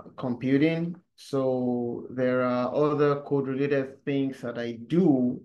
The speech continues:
uh, in my day job. But then I'll just talk generally about, uh, writing good code. So I have some, some things that I've put down,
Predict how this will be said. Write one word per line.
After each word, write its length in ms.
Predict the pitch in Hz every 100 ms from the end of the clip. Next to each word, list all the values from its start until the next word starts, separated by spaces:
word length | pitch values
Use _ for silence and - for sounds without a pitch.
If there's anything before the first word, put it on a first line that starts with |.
| -
uh, 480 | 123 117 117 113 113
in 200 | 117 117
my 200 | 117 117
day 360 | 117 135 135
job. 340 | - 123 - - _ _ _ _ _
But 160 | 123 120
then 220 | 139 139
I'll 140 | 123
just 200 | 123 139 -
talk 220 | 131 123
generally 420 | 127 123 120 120
about, 480 | 117 117 110 110 - - _ _ -
uh, 320 | 131 123 120 127
writing 460 | 131 135 135 131
good 300 | 123 123 - - _ _
code. 380 | - 120 110 - _ _ _ _ _ _ _ _ _ -
So 100 | 131
I 40 |
have 120 | 170 170
some, 220 | 135 120
some 280 | - 127 117
things 200 | 143 143
that 140 | 123
I've 160 | 123 123 _ _ _ _ _ _ _ _
put 200 | 151 139
down, 400 | 127 123 147 180